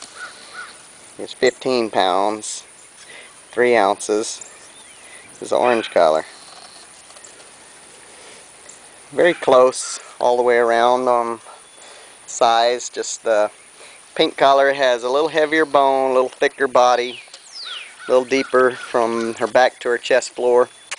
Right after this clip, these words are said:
Come on, Pink. Come on, come on. Let's get up. See her deep barrel. She's just got a lot deeper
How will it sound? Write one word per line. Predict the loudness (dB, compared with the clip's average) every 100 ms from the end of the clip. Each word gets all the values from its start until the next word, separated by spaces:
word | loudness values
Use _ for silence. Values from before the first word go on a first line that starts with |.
| -16 -16 -16 -16 -20 _ -4
Come | 0
on, | 2
Pink. | 2 0 -10 -16 -16 -16 -8 0 0 0 -16 _ -2
Come |
on, | 0 0 -2 _ _
come | 2 4
on. | 4 0 -14 -14 -14 -14 -14 -14 -16 -14 -14 -14 _ _ _
Let's | 0
get | 2
up. | 2 -2 _ _ _ _ _ 0 2 2 4 2 0 -12 -20 -20 -20 -20 -20 -14
See | -6
her | -2 -2
deep | 0 -4 2
barrel. | 4 4 2 0 -6 -10
She's | -10 -12
just | -10 -4
got | 0 2
a |
lot | 4 4 4 2 0
deeper | -4 2 0